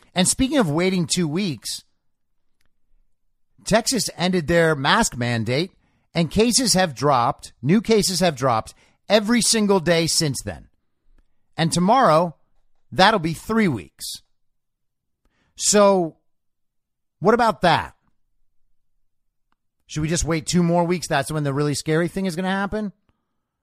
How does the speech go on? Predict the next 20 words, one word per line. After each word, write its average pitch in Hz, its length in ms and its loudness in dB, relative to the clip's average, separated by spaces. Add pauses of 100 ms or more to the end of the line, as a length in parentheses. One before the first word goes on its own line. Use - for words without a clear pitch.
(1300)
It's - 80 -10
a 147 40 -4
good 185 180 2
thing 180 220 0
that 143 180 0
we 143 180 -2
are 117 400 0 (800)
testing 120 680 -2 (560)
all 151 320 4
the 127 520 0 (520)
hundreds 156 360 0
of 127 80 -6
thousands 151 420 -2
of 131 80 -4
illegal 120 300 -6
immigrants 117 340 -6
pouring 135 300 -4
over 113 260 -4
our 101 80 -2
borders. 90 400 -6